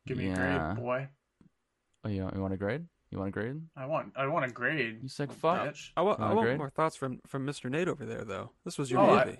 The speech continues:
Speaker 2: Well, he c-, he can go ahead and
Speaker 1: Um,
Speaker 2: close it out if you want. I can start with my grade, and then I can shut the fuck up.
Speaker 3: Sure.
Speaker 2: Okay.
Speaker 1: It doesn't matter. Uh, it doesn't matter.
Speaker 2: I
Speaker 3: No,
Speaker 2: would
Speaker 3: we'll do
Speaker 2: give
Speaker 3: grades
Speaker 2: this,
Speaker 3: after.
Speaker 2: and I'm, I'm gonna give Nate a better review than I normally do over the last three weeks.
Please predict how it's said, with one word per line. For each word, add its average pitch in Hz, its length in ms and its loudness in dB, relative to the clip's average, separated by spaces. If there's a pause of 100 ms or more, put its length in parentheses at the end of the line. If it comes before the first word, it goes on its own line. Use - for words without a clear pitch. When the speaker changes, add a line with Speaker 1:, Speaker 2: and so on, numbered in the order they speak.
Speaker 2:
Well, 165 280 10
he 175 200 4
c-, - 80 -2
he 175 160 2
can 165 180 6
go 156 100 12
ahead 151 120 10
and 143 80 4
Speaker 1:
Um, 139 60 -2
Speaker 2:
close 135 200 4
it 131 60 2
out 151 220 0
if - 80 -8
you 87 120 -2
want. 90 140 0
I 104 80 -2
can 127 160 -8
start 117 300 2
with 131 100 -4
my 87 140 -2
grade, 80 240 0
and 101 100 0
then 95 120 0
I 98 120 2
can 101 120 -8
shut - 200 -8
the - 60 -12
fuck 113 220 -4
up. 143 180 -4
Speaker 3:
Sure. 165 260 -8 (880)
Speaker 2:
Okay. 180 180 0
Speaker 1:
It 202 40 -2
doesn't 339 180 0
matter. 120 320 -2 (300)
Uh, 147 60 -4
it 147 100 -8
doesn't 190 200 0
matter. 139 500 -2 (240)
Speaker 2:
I - 80 0
Speaker 3:
No, - 40 0
Speaker 2:
would 117 60 0
Speaker 3:
we'll 139 80 2
do 160 80 4
Speaker 2:
give 165 80 6
Speaker 3:
grades 131 100 2
Speaker 2:
this, 156 300 6
Speaker 3:
after. - 120 -14
Speaker 2:
and 123 120 2
I'm, 135 140 4
I'm 139 180 0
gonna 170 140 0
give 156 240 0
Nate 110 340 0 (480)
a 127 80 -2
better 113 340 6
review 104 300 2
than 107 140 0
I 104 40 -2
normally 92 360 -4
do 104 180 0
over 101 80 0
the 92 80 -4
last 92 240 -2
three 90 120 -6
weeks. 95 400 -6